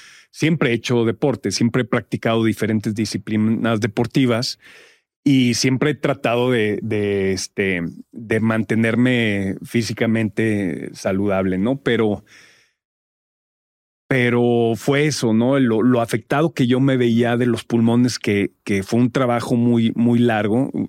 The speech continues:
Todavía hay veces que siento que todavía no recupero, a pesar que,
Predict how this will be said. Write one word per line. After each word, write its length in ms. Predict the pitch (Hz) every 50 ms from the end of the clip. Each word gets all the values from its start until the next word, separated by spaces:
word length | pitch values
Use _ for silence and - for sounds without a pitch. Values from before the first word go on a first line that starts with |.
| _ _ - - - _ - - _ _
Todavía 380 | - 113 123 135 131 123 120 113
hay 80 | 113
veces 360 | 110 104 104 98 - 107 101 -
que 140 | - 101
siento 320 | 92 - 101 104 95 - 92
que 120 | - -
todavía 280 | 82 _ 101 104 107 101
no 140 | 104 101 95
recupero, 540 | 101 107 98 - 95 - - 98 98 101 104
a 100 | 104 -
pesar 340 | - 101 - 107 101 - _
que, 280 | - 113 104 98 98